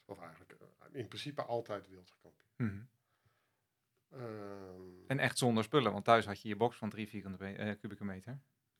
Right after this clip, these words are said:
Speaker 1: Nou ja, wat je op je fiets mee kan nemen.
Speaker 2: Ja.
Speaker 1: En dat is op zich best veel. En, oh, lekker gestructureerd, man. Want, eh, je had, eh, je fietsta-, één fietstas was de keuken. En één fietstas was slapen. En één fietstas was kleding. En één fietstas was, eh,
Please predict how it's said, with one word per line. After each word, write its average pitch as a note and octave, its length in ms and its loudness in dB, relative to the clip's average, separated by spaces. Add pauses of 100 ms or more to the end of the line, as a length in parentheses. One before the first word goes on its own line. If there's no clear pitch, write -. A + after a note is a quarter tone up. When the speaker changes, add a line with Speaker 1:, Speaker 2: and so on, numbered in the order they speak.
(720)
Speaker 1:
Nou E3+ 200 2
ja, A#2 100 2
wat G#2+ 140 -4
je G#2 60 -14
op F2+ 100 -20
je - 60 -20
fiets - 220 -18
mee G#2+ 160 -10
kan E3 160 -8
nemen. D3 340 -10
Speaker 2:
Ja. B2+ 160 4
Speaker 1:
En C#3 80 4
dat C#3 140 6
is C3 60 -2
op D3+ 140 2
zich C#3 180 -6
best D3+ 260 2
veel. C3 320 2
En, B2+ 160 -4
oh, A#2+ 280 -10
lekker A#2+ 220 -18
gestructureerd, A#2+ 760 -16
man. F2+ 220 -18
Want, G2+ 240 -16
eh, A2 120 -12
je A2+ 60 -18
had, G#2+ 260 -18
eh, G#2 60 -14 (240)
je G2+ 140 -18
fietsta-, A#2+ 360 -10
één A#2 180 -8
fietstas G#2+ 420 -12
was F#2+ 160 -18
de - 60 -20
keuken. B2 520 -12
En G#2 160 -10
één G2+ 100 -14
fietstas - 380 -20
was F2+ 140 -18
slapen. A2+ 480 -20 (340)
En A2 80 -14
één G2+ 180 -10
fietstas - 600 -12
was - 160 -12
kleding. G2+ 440 -12
En F#2 180 -20
één F2+ 120 -20
fietstas F#2 680 -20
was, F#2 360 -16
eh, - 1160 -12